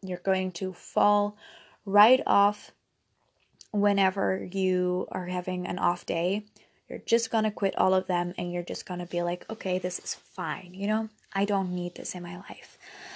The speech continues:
And, um, that's why you need to start with one thing or two things.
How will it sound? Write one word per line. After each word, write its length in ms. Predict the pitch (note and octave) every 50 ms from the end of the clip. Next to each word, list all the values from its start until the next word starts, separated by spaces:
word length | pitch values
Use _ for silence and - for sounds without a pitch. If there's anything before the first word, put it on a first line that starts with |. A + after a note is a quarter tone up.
| - - - - _ -
And, 420 | A3+ A3+ A3+ A#3 A#3 A#3+ A#3+ - - _ -
um, 520 | A3+ A3+ A3+ A3+ A#3 A#3 A3+ A3+ A3+ A#3 - _ _ _ _ _ _ _ _ _ _ _ _ _ _ _ _ _ _ _ - - _ _ _ _ _ _ _ _ _ _ _ - - _
that's 240 | - A3 G#3+ G#3+ -
why 140 | A3 G#3+ G3+
you 160 | G3+ G3 F#3+
need 180 | F#3 F#3 F#3+ -
to 60 | -
start 280 | - - F#3+ F3+ -
with 200 | - F#3 - -
one 200 | F#3 F3+ F3 F3+ F3
thing 200 | - F3+ F3 F3
or 120 | - - -
two 140 | - - -
things. 500 | - - G3+ G#3+ - - - - -